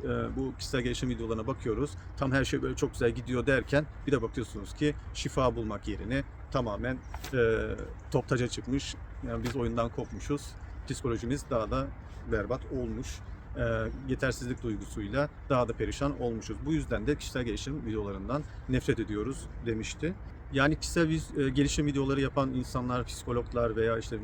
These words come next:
yaşam koçlarının videolarına baktığımda, e, bir kısmı, e, bilgiyi doğru vermesine rağmen yorumlarken, e, manipülasyon yapıyor. Veya doğrular arasında yanlış cümleler karıştırılıyor. Bunu,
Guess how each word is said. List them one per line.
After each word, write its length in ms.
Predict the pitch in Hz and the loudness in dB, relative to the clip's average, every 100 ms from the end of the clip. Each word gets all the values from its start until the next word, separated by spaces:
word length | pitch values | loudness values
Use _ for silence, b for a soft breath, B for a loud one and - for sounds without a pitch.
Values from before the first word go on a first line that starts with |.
| 110 | -4
yaşam 280 | 110 - 117 | -4 -2 -4
koçlarının 440 | - 113 113 107 110 | -6 -6 -4 -4 -4
videolarına 420 | 113 107 104 104 | -2 -2 -2 -2
baktığımda, 520 | 120 - 101 104 165 - B B B - | -4 -4 -8 -4 -4 -4 B B B 2
e, 220 | 123 120 | 4 6
bir 100 | 151 | 4
kısmı, 400 | 185 156 170 190 - - | 0 -2 0 0 0 0
e, 160 | 143 123 | 0 4
bilgiyi 440 | 143 135 151 202 - - - - - - - | 2 4 2 2 -2 -10 -10 -10 -8 -8 0
doğru 280 | 135 147 160 | 6 8 10
vermesine 520 | 156 147 147 - 156 | 8 8 6 2 4
rağmen 340 | 131 123 151 190 - - - - - | 6 6 4 0 -4 -10 -10 -8 -2
yorumlarken, 640 | 123 143 147 151 156 - 117 | 2 4 6 6 6 4 0
e, 640 | - - - - - 113 104 104 - | 0 -8 -10 -8 -6 -4 -4 -6 -4
manipülasyon 580 | 123 117 - 107 - 90 | 2 2 0 -4 -4 -8
yapıyor. 320 | 90 - 135 185 B B B - | -8 -4 -4 -4 B B B 2
Veya 260 | 135 147 135 | 10 10 10
doğrular 320 | 143 151 165 | 8 6 4
arasında 280 | 143 135 170 | 4 2 4
yanlış 320 | 143 151 - | 4 4 0
cümleler 400 | 139 143 151 151 | 0 4 4 4
karıştırılıyor. 680 | 127 110 - 104 107 151 175 123 | 0 0 -4 -6 -2 -2 -2 -2
Bunu, 200 | 160 | -2